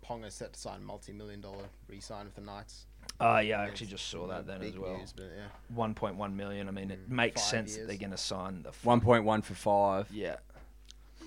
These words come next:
Speaker 3: Well, current climate, it probably would have been more than that pre-covid, I reckon.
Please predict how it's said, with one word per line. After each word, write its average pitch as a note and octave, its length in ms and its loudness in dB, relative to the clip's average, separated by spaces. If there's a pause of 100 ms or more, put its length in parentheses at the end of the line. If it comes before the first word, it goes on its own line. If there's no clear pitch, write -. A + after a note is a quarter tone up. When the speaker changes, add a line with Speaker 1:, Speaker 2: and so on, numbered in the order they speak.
(300)
Speaker 3:
Well, A#2+ 200 4
current A2 380 4
climate, G#2+ 560 2
it - 80 -10
probably B2+ 240 8
would G#2+ 80 2
have G2+ 80 2
been F#2 160 2
more G2 240 2
than G2+ 140 0
that F2+ 220 -2 (240)
pre-covid, F#2+ 580 0
I F#2+ 40 0
reckon. F#2+ 380 -4